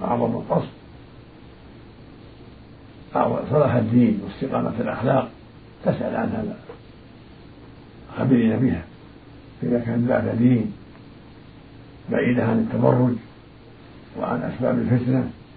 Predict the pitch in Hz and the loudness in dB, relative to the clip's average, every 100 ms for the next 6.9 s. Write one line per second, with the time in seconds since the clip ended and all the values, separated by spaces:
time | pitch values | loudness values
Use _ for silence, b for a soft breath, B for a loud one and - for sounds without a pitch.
0 | - - - 104 113 123 117 120 127 - | -20 -20 -14 -8 -2 0 2 2 0 -2
1 | 120 120 127 127 - - - - - - | -2 0 2 2 -2 -12 -20 -20 -20 -4
2 | 113 - - 117 127 - 120 120 - - | 0 0 2 2 2 0 -2 -2 -8 -18
3 | - - - - - - - - 214 131 | -20 -20 -20 -20 -20 -20 -20 -4 -2 0
4 | 120 110 - - - - - - - - | 2 4 2 -4 -14 -20 -20 -20 -20 -20
5 | - - - - - - - 139 131 123 | -20 -20 -20 -20 -20 -4 0 2 2 2
6 | 127 120 135 139 139 120 139 190 220 | 0 0 2 4 4 2 2 2 2